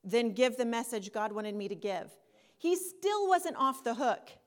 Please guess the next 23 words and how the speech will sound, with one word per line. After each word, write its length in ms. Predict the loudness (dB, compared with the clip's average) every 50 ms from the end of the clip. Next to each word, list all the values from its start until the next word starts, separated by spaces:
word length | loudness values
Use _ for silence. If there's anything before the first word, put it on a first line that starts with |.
| _ _ _ _ _ _
He 160 | 0 2 2
was 280 | 2 2 0 -2 -4 -8 -12 -14 -8
freaking 640 | -4 -4 -4 -4 -4 -4 -4 -4 -2 -2 -4 -6 -8 -10 -16 _ _ _ 0
out 580 | 2 4 6 4 4 2 0 -6 -10 -10 -10 -12 -10 -6
until 340 | -4 -4 0 2 2 2 2
he 140 | 0 -2
decided 380 | -4 -4 -2 -2 -2 -2 -2 -4
to 60 | -6 -8
pray. 340 | -6 -4 -4 -4 -4 -6 -10 -16 -20 _ _ _ _ _ _ _ _ _ _ _ _ _ _ _ _ _ _ _ _ _ _ _ _ _ _ _ _ _ _ _ _ _ _ _
Who 240 | 2 4 6 6 6
knows 520 | 4 2 0 0 0 0 0 -2 -4 -8 -8 _ -4
if 180 | -4 -2 -2
your 120 | -4 -6 -6
clothes 460 | -6 0 2 2 2 2 0 -2 -6
stay 280 | -2 2 2 4 4
on 320 | 2 0 0 2 2 2 2
your 140 | 2 2 2
body 440 | 4 4 4 4 2 0 -2 -4
when 200 | -2 0 0 2
a 60 | 2 0
fish 320 | 2 0 0 0 0 -2 -6
eats 260 | -8 -8 -8 -8 -10
you? 300 | -10 -10 -10 -12 -14 -16